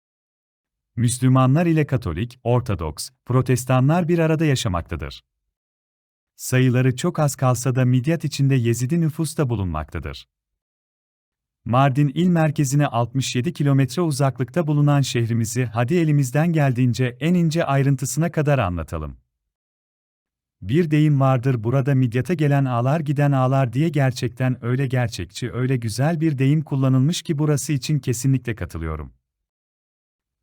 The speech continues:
Ben gittiğimde hayran kaldığım Beyaz Su Deresi'nden başlamak istiyorum anlatmaya.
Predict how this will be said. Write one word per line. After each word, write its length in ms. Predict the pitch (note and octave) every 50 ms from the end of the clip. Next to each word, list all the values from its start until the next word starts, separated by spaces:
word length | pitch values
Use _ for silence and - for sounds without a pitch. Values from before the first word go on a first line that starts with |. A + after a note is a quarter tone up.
| _ -
Ben 300 | F#2+ F#2 B2+ D#3 F#3 E3+
gittiğimde 460 | E3 D#3+ E3 - D#3 D3+ D3 C#3+ D3
hayran 440 | B2+ G#2+ B2+ B2+ B2+ C3 C#3 C#3 C3
kaldığım 520 | - C3+ C3 C3 B2 A#2 C3 C3+ C3+ A#2+
Beyaz 300 | A#2+ A#2+ A#2+ B2+ B2+ -
Su 120 | - F#3 D3
Deresi'nden 600 | D#3 D3 C#3+ C3 - C#3+ C#3 C3+ D#3 F3 F3 D#3+
başlamak 480 | D#3 D3+ C#3+ - - D3+ D#3 E3 E3
istiyorum 480 | D#3 - - - D3+ C#3+ C#3+ D3 D3+ C#3+
anlatmaya. 680 | C3 B2 G#2+ A2 F#2+ F2+ - - E2+ D2+ D2 C#2 -